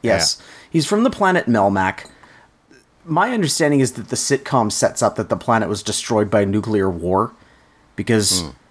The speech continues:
Speaker 1: this show was at the very, very, very end of the Cold War. So, you know, that's what you're talking about in America, I guess.
Speaker 2: It's a cautionary tale.
Speaker 1: Yeah, yeah.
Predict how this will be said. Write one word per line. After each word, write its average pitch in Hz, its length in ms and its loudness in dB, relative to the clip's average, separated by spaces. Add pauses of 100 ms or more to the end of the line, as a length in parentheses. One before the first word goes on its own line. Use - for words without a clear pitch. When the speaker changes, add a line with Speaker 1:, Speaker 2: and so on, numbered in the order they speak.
(240)
Speaker 1:
this 113 180 -2
show 143 320 2
was 110 300 0
at 117 140 0
the 110 120 2
very, 113 340 -2
very, 143 220 -2
very 139 300 -2
end 139 160 0
of 127 80 -4
the 131 80 -2
Cold 139 340 -4
War. 87 360 -6
So, 87 340 -2
you 98 100 -4
know, 101 160 -2
that's 85 300 -4
what 104 200 -4
you're 107 240 -2 (200)
talking 123 300 -2
about 98 200 0
in 107 100 -2
America, 104 460 0
I 80 100 -4
guess. 76 380 -4
Speaker 2:
It's - 80 -8
a 98 40 -4
cautionary 98 560 0
tale. 80 340 -4
Speaker 1:
Yeah, 110 160 2
yeah. 101 260 0